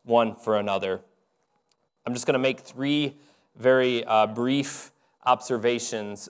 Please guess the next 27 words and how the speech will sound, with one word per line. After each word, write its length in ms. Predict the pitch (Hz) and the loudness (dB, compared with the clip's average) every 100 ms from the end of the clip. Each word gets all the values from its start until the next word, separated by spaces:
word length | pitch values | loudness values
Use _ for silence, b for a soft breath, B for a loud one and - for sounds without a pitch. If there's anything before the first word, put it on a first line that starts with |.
| _ | _
from 200 | 123 110 | -8 -6
this 200 | 107 - | -6 -8
text 560 | 120 107 - - - - _ _ _ _ _ _ _ _ | -4 -4 -4 -14 -16 -20 _ _ _ _ _ _ _ _
this 320 | 117 131 117 131 | 0 0 0 -2
evening, 480 | 113 104 107 101 110 | -4 -4 -6 -8 -8
and 140 | 104 | -2
we'll 120 | 107 | -2
drive 280 | 104 113 104 | 2 2 2
it 60 | 104 | 0
home. 340 | 123 120 120 | 0 0 2
The 60 | 120 | -2
first 340 | - 185 185 | 0 0 0
thing 200 | 175 151 | -2 0
is, 220 | 143 147 | 0 0
as 220 | 131 127 127 | -2 -4 -2
we 140 | 139 | -4
consider 420 | 139 120 170 165 | -4 -4 -2 0
this 180 | 135 190 | -2 -4
text, 540 | - 156 139 - - - b b b - | -4 -2 -2 -4 -12 -18 b b b -2
it 160 | 151 | -2
says 360 | 147 208 208 165 | 2 4 4 4
that 160 | 156 | -2
Jesus 420 | 131 196 175 160 - | 0 0 0 -4 0
gives 380 | 165 170 135 | 2 2 0
a 280 | 135 139 131 b _ | -2 -2 -2 b _
new 260 | 139 208 233 | 0 2 2
commandment. 840 | - 123 104 98 90 90 - | 0 0 0 -4 -8 -16 -18